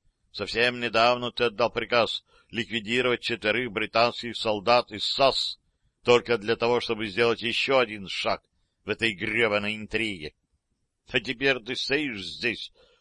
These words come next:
в комнате с камином, жрёшь виски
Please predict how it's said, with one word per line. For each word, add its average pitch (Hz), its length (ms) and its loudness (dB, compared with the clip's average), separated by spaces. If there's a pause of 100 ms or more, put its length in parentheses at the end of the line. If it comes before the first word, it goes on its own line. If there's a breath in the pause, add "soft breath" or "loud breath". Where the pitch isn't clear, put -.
(120)
в - 120 -20
комнате 107 580 -2
с - 240 -8
камином, 110 640 -4
жрёшь 127 540 -2
виски 117 540 -8